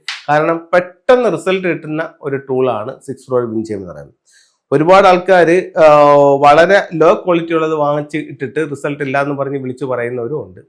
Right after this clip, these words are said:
പക്ഷേ എന്ന് പറഞ്ഞു കഴിഞ്ഞാൽ നല്ല ക്വാളിറ്റി ഉള്ള വിൻചെയിം കറക്റ്റ് സ്ഥലത്ത് ചെയ്യുകയാണെങ്കിൽ ഇരുപത്തൊന്ന് റി-, ദിവസത്തിനകത്ത് തന്നെ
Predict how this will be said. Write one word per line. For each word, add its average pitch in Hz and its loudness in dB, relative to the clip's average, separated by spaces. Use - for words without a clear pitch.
പക്ഷേ 131 -6
എന്ന് 135 -4
പറഞ്ഞു 131 -8
കഴിഞ്ഞാൽ 135 -6
നല്ല 170 -6
ക്വാളിറ്റി 151 -6
ഉള്ള 156 -4
വിൻചെയിം 131 -8
കറക്റ്റ് 139 -6
സ്ഥലത്ത് 139 -10
ചെയ്യുകയാണെങ്കിൽ 123 -8
ഇരുപത്തൊന്ന് 170 -6
റി-, 127 -12
ദിവസത്തിനകത്ത് 127 -10
തന്നെ 117 -6